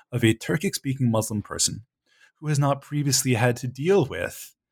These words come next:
the imperial state on the everyday level, the way that people in China proper have?" So a number of these sources came out, and they all spoke to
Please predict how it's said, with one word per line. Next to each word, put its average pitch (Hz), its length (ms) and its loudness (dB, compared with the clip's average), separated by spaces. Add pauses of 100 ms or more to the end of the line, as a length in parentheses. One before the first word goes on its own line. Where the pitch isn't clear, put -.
(360)
the 131 60 -2
imperial 131 440 2
state - 540 -2
on 120 100 0
the 113 100 4
everyday 107 300 -2
level, 135 300 2
the - 80 -8
way 101 80 -6
that 98 100 -10
people 117 200 -10
in 107 60 -6
China 110 240 -6
proper 180 340 -2
have?" - 300 -6 (960)
So - 160 -10
a 143 60 0
number 165 280 2
of 185 100 0
these 131 180 2
sources 107 340 0
came 95 260 -8
out, 95 120 2
and 101 100 -6
they 107 80 -6
all 127 140 2
spoke 151 320 0
to 117 220 0